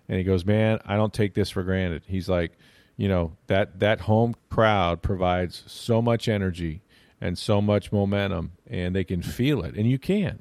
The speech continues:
you know, that's, that's the beauty of professional sports. I mean, it really, uh, it really gets your adrenaline going, and, you know, it, it, it hurts the other team's communication on offense. And, and there is a decided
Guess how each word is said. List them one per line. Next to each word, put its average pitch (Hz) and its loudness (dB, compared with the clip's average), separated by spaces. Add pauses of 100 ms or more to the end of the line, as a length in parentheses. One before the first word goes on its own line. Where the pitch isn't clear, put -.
you 104 -2
know, 101 4
that's, 110 2
that's 113 2
the 107 -4
beauty 107 0
of 110 0
professional 107 -2
sports. 139 -2
I - -6
mean, 92 -2
it 95 -4
really, 101 2 (560)
uh, 90 0
it 98 -8
really 95 0
gets 101 -2
your 101 4
adrenaline 107 0
going, 110 2
and, 92 -2 (500)
you 101 -2
know, 98 2
it, 95 0
it, 92 -4
it 90 -2
hurts 101 0
the 107 2
other 104 4
team's 107 -2
communication 104 -4 (320)
on 95 0
offense. 107 0
And, 98 -4
and 107 0
there 107 4
is 120 2
a 113 2
decided 107 0